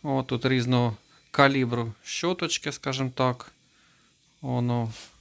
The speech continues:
Це треба його розпаковувати, дивитися в цілому. Також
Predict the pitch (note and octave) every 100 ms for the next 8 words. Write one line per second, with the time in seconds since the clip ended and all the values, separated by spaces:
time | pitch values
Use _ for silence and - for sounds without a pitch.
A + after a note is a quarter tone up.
0 | _ - - _ _ _ _ _ _ _
1 | _ _ - C3 A#2 A#2 A#2 A2+ D3+ D3+
2 | G#3 D#3 C3 C3 B2 A#2+ A2+ - A2 -
3 | A2+ G#2+ G#2+ G2+ - _ - - - -
4 | - _ _ _ C#3 C3+ D#3+ E3 C3+ -